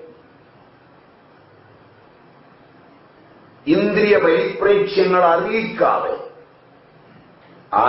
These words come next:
ഇന്ദ്രിയ പരിപ്രേക്ഷ്യങ്ങൾ അറിയിക്കാതെ, ചെറുപ്പത്തിൽ തന്നെ വാർദ്ധക്യത്തിന്റെ ഞൊറിഞ്ഞുകൂടിയ തൊലിയും ഒട്ടിയ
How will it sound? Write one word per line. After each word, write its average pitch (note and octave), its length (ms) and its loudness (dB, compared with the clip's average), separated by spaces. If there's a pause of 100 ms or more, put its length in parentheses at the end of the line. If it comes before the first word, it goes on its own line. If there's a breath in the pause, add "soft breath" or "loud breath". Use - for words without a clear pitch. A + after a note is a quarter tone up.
(100)
ഇന്ദ്രിയ D3 520 0
പരിപ്രേക്ഷ്യങ്ങൾ B2 1000 -2
അറിയിക്കാതെ, B2+ 760 -6 (3250)
ചെറുപ്പത്തിൽ C#3 720 -2 (100)
തന്നെ A#2 300 -4 (1080)
വാർദ്ധക്യത്തിന്റെ C3+ 1300 -2 (800)
ഞൊറിഞ്ഞുകൂടിയ C#3 1080 -2
തൊലിയും B2+ 420 -4 (1400)
ഒട്ടിയ B2 380 2